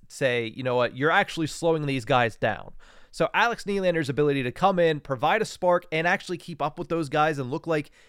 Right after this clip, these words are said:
he belongs on that line, even if the production didn't come along with it, that's why I think a lot of people were excited, myself included, because it at least gave the Penguins another option in the lo-, roster, whereas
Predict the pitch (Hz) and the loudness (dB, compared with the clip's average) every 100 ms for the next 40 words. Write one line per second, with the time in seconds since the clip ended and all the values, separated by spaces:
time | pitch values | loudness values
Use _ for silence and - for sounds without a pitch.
0 | - - - 175 165 127 135 175 170 175 | -20 -12 -4 0 2 4 4 4 2 4
1 | 185 175 175 180 185 - 202 214 190 160 | 2 4 2 2 -2 -8 -6 -4 -4 0
2 | 170 165 - - - - - _ _ 151 | 2 0 -4 -20 -20 -20 -20 _ _ -2
3 | 165 165 160 - 170 156 156 147 156 160 | 2 4 4 2 -2 -2 -4 -2 -2 0
4 | 139 147 147 123 139 - 202 - _ _ | 2 2 0 -2 -4 -2 -4 -6 _ _
5 | - - - 127 185 214 175 175 165 151 | -20 -20 -12 2 2 2 2 2 4 2
6 | 139 127 131 156 180 170 170 165 - 180 | -2 0 2 2 -2 -4 -4 -4 -2 0
7 | 185 156 - - - 139 139 175 - 180 | 0 -4 -12 -20 -18 -8 0 2 2 0
8 | 170 135 120 208 226 135 110 - _ - | 0 -2 -6 -4 0 0 -2 -12 _ -4
9 | 160 170 147 139 - 175 170 160 202 - | -2 2 0 0 -2 0 2 0 -2 -2
10 | 185 180 156 - 175 156 147 123 143 131 | 0 0 -2 -2 -2 0 -4 -4 -4 0
11 | 160 147 - 135 139 - 135 120 - 151 | 2 2 2 2 2 -2 -10 -12 -6 -4
12 | 143 131 123 131 - 131 135 131 117 113 | -4 -2 -2 -4 0 4 4 2 -4 -2
13 | 131 135 127 | 4 4 2